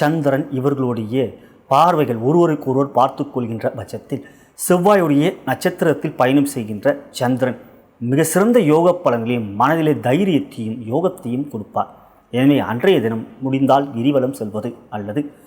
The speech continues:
வீட்டில் இருந்தபடியே சந்திரனை தரிசனம் செய்வது நல்லது. இங்கு அடுத்தபடியாக பார்க்கின்ற பொழுது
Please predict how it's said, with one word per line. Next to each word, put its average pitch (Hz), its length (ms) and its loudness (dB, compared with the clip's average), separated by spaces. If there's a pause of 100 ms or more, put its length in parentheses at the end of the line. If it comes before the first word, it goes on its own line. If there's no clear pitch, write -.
(280)
வீட்டில் 190 340 2
இருந்தபடியே 127 540 2 (200)
சந்திரனை 131 400 0 (140)
தரிசனம் 131 460 -6
செய்வது 98 280 -10 (200)
நல்லது. 98 300 -10 (920)
இங்கு 214 320 6 (280)
அடுத்தபடியாக 160 720 4 (240)
பார்க்கின்ற 117 460 -2
பொழுது 107 180 -8